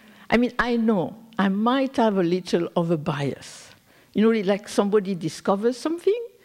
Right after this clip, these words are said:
and then that person sees that everywhere. That's me. With feeling tone. I see them everywhere,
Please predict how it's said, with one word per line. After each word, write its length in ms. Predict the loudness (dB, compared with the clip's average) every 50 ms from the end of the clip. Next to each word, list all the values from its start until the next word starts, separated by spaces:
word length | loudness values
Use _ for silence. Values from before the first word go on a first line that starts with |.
| _ _ _ -20 -20 _ -2 0
and 120 | 0 0
then 140 | 0 0 0
that 220 | -2 -2 -2 -2
person 420 | -4 -2 -2 -4 -4 -4 -4 -4 -4
sees 340 | -6 -6 -4 -2 -2 0
that 340 | 2 2 0 0 -4 -8 -20 -12 _ 0
everywhere. 800 | 2 4 4 2 0 2 2 2 2 4 2 2 0 0 -6 -8 -12 -16 -20 _ _ _ -20 -20 -20 -20 -20 -20 -20 _ _
That's 420 | -8 -4 -4 -4 -4 -6 -8 -8 -4
me. 220 | -4 -4 -4 -6 -14 _ _ _ _ -20 -20 -20 -20 -20 -20 -18 -18 -18 -20 -14 -6 -2
With 220 | 0 0 0 0
feeling 440 | -2 -2 -2 0 2 2 2 0 0
tone. 280 | -4 -4 -6 -6 -8 -14 _ _ _ _ _ _ _ _ _ _ _ _ _ _ _ -2
I 140 | -2 0 -2
see 260 | -4 -6 -6 -6 -6
them 320 | -4 -2 -2 -2 -2 -4 -10 _ _ _ -4
everywhere, 760 | -2 0 0 0 0 -2 -2 -2 -2 0 -2 -4 -4 -6 -14